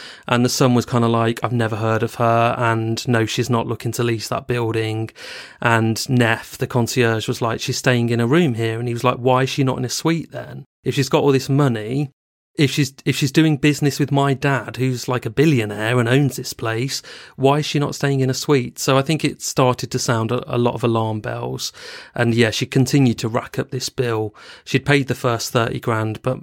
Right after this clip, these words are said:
thousands more had been racked up and there was no credit card on file. So I think they just cut their losses at this point. And Anna was, you know, as they would say in America, pissed. Um, but ultimately she wasn't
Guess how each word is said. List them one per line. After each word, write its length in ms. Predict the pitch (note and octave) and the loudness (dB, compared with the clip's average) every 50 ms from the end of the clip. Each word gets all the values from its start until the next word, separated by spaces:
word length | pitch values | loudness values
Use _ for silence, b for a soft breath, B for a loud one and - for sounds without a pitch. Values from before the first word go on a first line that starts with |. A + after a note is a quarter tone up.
| - - | -12 -6
thousands 480 | - - C3+ B2+ B2 A2 A2+ A2+ A2 | 0 2 4 4 4 4 2 0 2
more 240 | A#2 A#2 G#2+ G#2 G#2+ | 2 2 2 2 0
had 80 | G2+ - | -2 -2
been 180 | - G#2+ G#2+ G#2+ | -4 -4 -4 -4
racked 340 | G#2+ G2+ F2 - - - | -4 -6 -6 -8 -6 -6
up 160 | B2 A2 - - | -6 -4 -2 0
and 100 | A#2 A#2 | 0 0
there 60 | A2+ | 0
was 100 | A2 G#2+ | 0 0
no 140 | A2+ G#2+ G#2 | 0 0 -2
credit 300 | - - A#2+ A2+ - - | -2 -4 -6 -8 -6 -6
card 240 | - A#2 A2 G#2+ | -4 -4 -2 -2
on 100 | A2+ A2 | -2 -4
file. 400 | G#2+ - - A#2 A2 A2 A#2 B2 | -4 -4 -4 -4 -4 -4 -6 -8
So 260 | A#2+ - - B2 A#2+ A2+ B B B B B B B | -6 -4 -2 0 0 -2 B B B B B B B
I 80 | C#3+ | 0
think 160 | B2+ C#3+ D3 C3+ | 2 2 4 4
they 80 | B2 | 2
just 200 | A2 A#2+ A2+ - | 2 2 -2 -2
cut 200 | - - B2 A#2 | -2 -2 -2 0
their 100 | A#2+ A2+ | 0 0
losses 380 | A2+ A2+ A2 - - B2 A2 B2+ | 0 -2 -4 -6 -6 -6 -6 -6
at 80 | B2 | -6
this 180 | C3 B2 - - | -6 -8 -10 -10
point. 420 | - - - A2+ A2 A2 A2 A#2 - _ _ - | -10 -8 -6 -4 -4 -4 -6 -8 -10 _ _ 0
And 140 | - - D#3+ | 0 0 2
Anna 200 | D#3 E3 F3 F3 | 2 2 2 4
was, 300 | D#3+ D#3+ D3 C3 - - | 4 4 2 0 -2 -6
you 160 | - D#3 D#3+ | -6 -4 -2
know, 280 | C#3+ C3 B2+ B2+ C3 C3 B2+ | -2 0 0 -2 -2 -2 -4
as 120 | B2+ - | -4 -4
they 100 | - C3+ B2+ | -2 -2 -2
would 140 | B2+ B2+ | -2 -4
say 100 | - B2 | -4 -4
in 60 | A#2+ A#2+ | -2 -2
America, 500 | A#2 A#2+ A#2 A#2 A#2 A#2 - B2+ B2+ B2 - | -2 -2 -2 -2 -4 -4 -2 -2 -2 -2 -4
pissed. 580 | - - C3 B2+ C#3+ - - - - - - - B B B B B B B | -4 -4 -2 -2 -2 -4 -6 -8 -8 -8 -10 -14 B B B B B B B
Um, 500 | - B2 A#2+ A#2+ A#2 A#2+ A#2+ B2 B2 A#2+ - - _ - | 0 2 4 4 4 2 0 0 -2 -4 -6 -8 _ 2
but 260 | E3 D#3 D3+ - - _ | 4 4 2 0 -4 _
ultimately 400 | - F3 F3+ F3 - F#3 F3+ D3+ D3+ | 0 0 0 0 0 -2 0 0 -2
she 120 | - E3+ | -2 -2
wasn't 340 | F3+ F#3+ F#3 - F#3 D3 - | -2 0 0 -2 -4 -4 -6